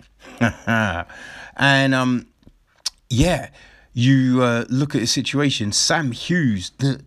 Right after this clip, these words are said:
you know, came in as a late replacement. Um, she, yeah, she was fine, right? She came in at a hundred and fifteen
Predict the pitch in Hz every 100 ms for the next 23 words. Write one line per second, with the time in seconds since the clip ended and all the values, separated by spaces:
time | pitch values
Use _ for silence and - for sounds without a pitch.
0 | _ _ _ - 135 110 - - - 147
1 | 131 - - 156 135 104 - 120 113 104
2 | 104 98 95 104 151 156 139 - 92 -
3 | - 98 95 - - 92 113 139 - -
4 | - - - - 113 113 104 - - -
5 | 156 131 90 _ 143 151 - - 123 113
6 | - 117 117 151 147 _ _ - 127 131
7 | - - - 123 110 120 117 113 110 104
8 | 98 101 - - 117 110 101 104 - -
9 | 110 104 _ 110 107 104